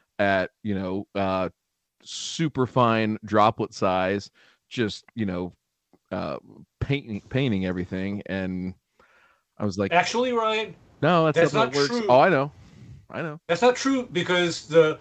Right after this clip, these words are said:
Speaker 2: the fact or the reality is, is, uh,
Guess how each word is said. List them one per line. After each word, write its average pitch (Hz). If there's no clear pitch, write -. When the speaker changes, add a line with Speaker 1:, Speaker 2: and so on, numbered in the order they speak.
Speaker 2:
the -
fact 233
or 214
the 165
reality 160
is, 156
is, 147
uh, 135